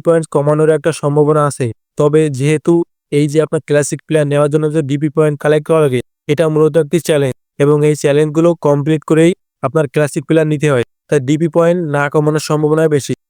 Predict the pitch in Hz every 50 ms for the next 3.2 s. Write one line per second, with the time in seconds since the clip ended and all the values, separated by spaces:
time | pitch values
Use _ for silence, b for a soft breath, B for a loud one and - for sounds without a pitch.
0 | _ _ - 151 147 160 156 151 156 160 165 156 156 147 190 170 175 156 - -
1 | 170 165 165 151 135 123 117 - 147 143 147 151 156 - 165 160 147 160 160 160
2 | 185 - - _ _ _ - 139 135 147 160 151 - 156 151 151 127 151 139 120
3 | 131 117 113